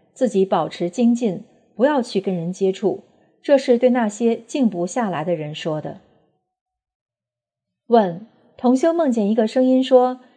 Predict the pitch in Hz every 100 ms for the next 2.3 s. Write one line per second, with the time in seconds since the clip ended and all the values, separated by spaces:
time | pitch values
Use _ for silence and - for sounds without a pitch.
0 | _ - 254 202 190 180 - 285 302 285
1 | 277 175 170 165 190 226 196 170 151 156
2 | 180 180 151